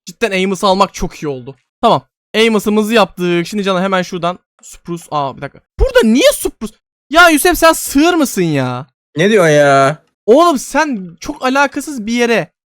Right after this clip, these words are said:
Speaker 1: Ne öldürdün lan? Rotten egg bulmuş. <laughs> Sen niye oğlum buraya ladin ektin?
Speaker 2: Hiçbir yere ladin ekmedim ben.
Speaker 1: Oğlum ekmişsin. Hatta dört tane de duruyor burada. Oğlum bak bu toprağın rengini değiştiriyor diyorum, sen anlamıyorsun.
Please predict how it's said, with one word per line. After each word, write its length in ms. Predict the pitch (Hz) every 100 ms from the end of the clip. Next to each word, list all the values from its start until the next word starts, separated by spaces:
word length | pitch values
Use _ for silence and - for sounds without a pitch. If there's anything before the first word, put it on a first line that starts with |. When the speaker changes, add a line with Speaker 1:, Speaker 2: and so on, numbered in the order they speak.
| -
Speaker 1:
Ne 120 | 175
öldürdün 500 | 226 262 294 247 208
lan? 200 | 208 294 _ _ -
Rotten 260 | 202 208 247
egg 180 | 214
bulmuş. 460 | 226 214 233 220 -
<laughs> 60 | _ 453 - 440 440 381 - 359 - 339 - - 349 _ _ - - _ -
Sen 420 | - 269 311 233
niye 160 | 247 320
oğlum 300 | 294 294 220
buraya 200 | 202 175
ladin 240 | 151 139
ektin? 300 | 131 - - -
Speaker 2:
Hiçbir 260 | 120 - 165
yere 120 | 131
ladin 180 | 123 113
ekmedim 420 | 113 - 98 101
ben. 160 | 98 113 123 _ -
Speaker 1:
Oğlum 220 | 262 -
ekmişsin. 580 | 214 214 302 339 - 190
Hatta 360 | 208 233 277 220
dört 200 | 269 285
tane 200 | 302 285
de 80 | 196
duruyor 260 | 233 269
burada. 140 | 196 170
Oğlum 160 | 226
bak 160 | 208 -
bu 60 | 185
toprağın 400 | 208 - 233 160
rengini 360 | 160 180 220
değiştiriyor 340 | 214 180 165 147
diyorum, 140 | 175
sen 80 | 220
anlamıyorsun. 540 | 147 139 160 156 -